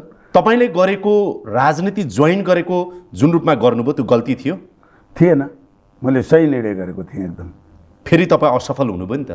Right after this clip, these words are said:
Speaker 2: होइन,
Speaker 1: त्यो गल्ती थियो?
Speaker 2: यस्तो हेर्नुहोस्, यस्तो हेर्नुहोस्, अहिलेका राजनीतिज्ञहरू, पुरा दलका नेताहरू, मन्त्री हुनुहुन्छ, प्रधानमन्त्री हुनुहुन्छ, राजनीतिमा उहाँहरूलाई तपाईँ सफल भन्नु होला, तर म त के देख्छु भने मेरो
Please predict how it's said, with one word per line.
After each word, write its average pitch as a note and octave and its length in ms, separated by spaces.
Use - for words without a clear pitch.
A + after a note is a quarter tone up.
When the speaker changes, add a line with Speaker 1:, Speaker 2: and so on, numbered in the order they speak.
Speaker 2:
होइन, F#3 160
Speaker 1:
त्यो F3+ 80
गल्ती C#3 240
थियो? D#3+ 240
Speaker 2:
यस्तो E3 120
हेर्नुहोस्, F2 460
यस्तो D#3+ 320
हेर्नुहोस्, E2+ 400
अहिलेका G3+ 400
राजनीतिज्ञहरू, D#3 920
पुरा C#3+ 300
दलका C#3 340
नेताहरू, B2+ 520
मन्त्री B2+ 320
हुनुहुन्छ, A#2+ 340
प्रधानमन्त्री B2 680
हुनुहुन्छ, A2+ 400
राजनीतिमा D#3+ 760
उहाँहरूलाई C3+ 480
तपाईँ B2+ 220
सफल C3 340
भन्नु G#2+ 240
होला, G2+ 460
तर G#3 160
म F3 160
त E3 160
के F#3+ 160
देख्छु F3 320
भने D3+ 160
मेरो D#3+ 320